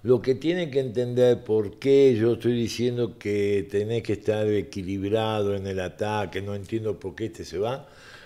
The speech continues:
porque el fútbol me dijo desde antes, y sigo diciendo, las dimensiones de la cancha es igual,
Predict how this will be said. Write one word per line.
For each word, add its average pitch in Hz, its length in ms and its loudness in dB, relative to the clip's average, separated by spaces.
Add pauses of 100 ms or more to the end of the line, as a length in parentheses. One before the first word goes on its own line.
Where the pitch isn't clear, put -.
(140)
porque 113 300 -2
el 120 80 2
fútbol 143 380 0
me 127 100 0
dijo 113 320 4
desde 107 500 4
antes, 127 580 2
y 107 60 2
sigo 131 320 4
diciendo, 127 460 0
las 113 140 4
dimensiones 117 560 0
de 117 100 0
la 95 40 -8
cancha 120 300 4
es 101 160 2
igual, 123 720 2